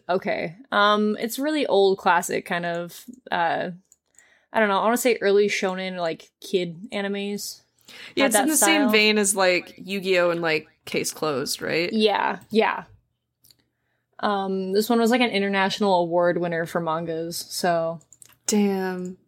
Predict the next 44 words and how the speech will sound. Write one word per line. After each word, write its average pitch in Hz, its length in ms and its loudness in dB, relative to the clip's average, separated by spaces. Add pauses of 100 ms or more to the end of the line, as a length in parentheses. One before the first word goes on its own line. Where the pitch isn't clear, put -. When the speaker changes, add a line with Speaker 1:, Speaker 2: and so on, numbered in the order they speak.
(120)
Speaker 1:
it - 180 0
was, 180 440 0
it's 190 160 0
very 220 320 4
highly 202 300 4
rated. 185 320 -2
Here's 196 220 2
the, 185 200 2
another 175 420 -4
look 175 180 -2
at 180 40 -2
the 175 60 -2
cover, 170 360 0
but 165 380 2 (420)
I 208 100 0
don't 240 100 2
remember 247 260 2
a 233 80 4
single 214 300 2
damn 190 220 0
thing 190 140 -4
about 180 140 -2
the - 80 -4
plot. 185 420 2
I 180 120 2
just 175 160 -6
remember 175 340 -4
how 180 240 2
cool 180 340 -2
the 190 100 2
art - 240 -2
was, 196 600 0
and 180 100 -8
it 175 80 -8
comes 175 300 -6
to - 80 0
me, 190 180 0
like, 170 200 -4
every 175 220 -2
few 190 200 0
years 165 400 -2
I 160 100 2
remember 160 420 -6
it, 196 280 -2